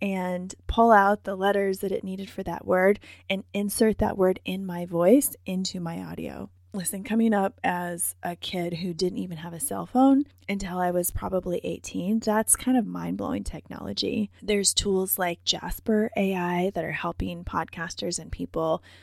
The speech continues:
with their show notes, long-form content, blog posts, and services like Podcastle, which I haven't personally used, but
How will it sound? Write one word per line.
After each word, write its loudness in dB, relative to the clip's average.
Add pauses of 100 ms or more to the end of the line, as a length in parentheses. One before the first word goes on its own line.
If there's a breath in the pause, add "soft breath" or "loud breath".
(120)
with -2
their -4
show 4
notes, 6
long-form -4
content, -4
blog -2
posts, 4 (340 soft breath)
and 0 (240)
services 2
like -4
Podcastle, -4
which 4
I 4
haven't 6
personally -2
used, 2
but 2